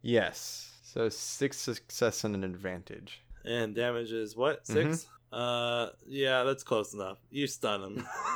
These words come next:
Speaker 2: <laughs> He falls flat on his back.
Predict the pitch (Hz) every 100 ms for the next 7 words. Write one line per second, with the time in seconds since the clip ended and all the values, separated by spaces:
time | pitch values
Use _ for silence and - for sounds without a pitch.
0 | - - 339 208 131 - - - - -
1 | - 147 147 131 - 117 113 110 107 -
2 | _ - 120 107 107 113 107 101 110 -